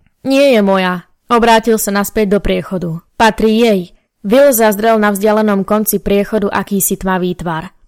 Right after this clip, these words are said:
V slabom svetle rozoznal iba bledú ruku a svetlé vlasy.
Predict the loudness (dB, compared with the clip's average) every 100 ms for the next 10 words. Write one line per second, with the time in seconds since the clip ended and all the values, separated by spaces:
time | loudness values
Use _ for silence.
0 | _ -10 -2 0 2 0 0 -2 0 0
1 | 0 0 0 0 -2 -2 -2 0 0 2
2 | 0 0 -2 -4 -4 -6 _ -6 -4 -4
3 | -2 -4 -2 -4 -4 -8 -10